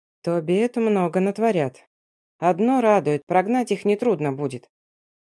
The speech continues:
На стене под отставшими обоями над кроватью Андрей заметил нацарапанные руны: перевёрнутый ветер, чернобог и нужда.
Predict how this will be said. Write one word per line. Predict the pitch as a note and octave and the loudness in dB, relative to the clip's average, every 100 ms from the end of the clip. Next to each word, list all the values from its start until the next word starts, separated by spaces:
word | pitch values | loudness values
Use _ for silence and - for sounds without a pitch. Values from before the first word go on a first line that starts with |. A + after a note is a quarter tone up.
| _ _ _ - | _ _ _ -6
На | G3+ | -2
стене | G3 A#3+ B3+ C#4 | -2 0 2 2
под | A#3 | 2
отставшими | G#3 - A3 A3 - G3 F#3+ | 0 0 0 0 0 0 2
обоями | F#3 G3 G3+ F3+ | 4 4 4 4
над | E3+ E3 | 0 -4
кроватью | - F3+ G#3 B3+ B3 D3 - _ - | -2 0 2 0 -2 -10 -10 _ -6
Андрей | F#3 G3 C#4 | -2 2 2
заметил | B3 A#3+ A#3+ A#3 | 2 2 2 2
нацарапанные | G#3+ G3+ G3+ G#3+ G#3+ A3 A#3 B3+ | 2 2 2 2 2 0 2 2
руны: | C4+ F#3+ C#3 B2+ _ _ _ | 2 0 -2 -8 _ _ _
перевёрнутый | - E3+ E3+ F3+ D#3 D3 D#3 D3 | -2 0 4 2 2 -4 -4 -2
ветер, | E3+ A3 B3 A#3 | 0 0 -2 -6
чернобог | - F#3 D#3 D3 D3+ A3 - | -6 -4 -2 -4 -2 -4 -4
и | - | -6
нужда. | A#3 B3 A3+ F3 B2+ | -2 -2 -2 -2 -2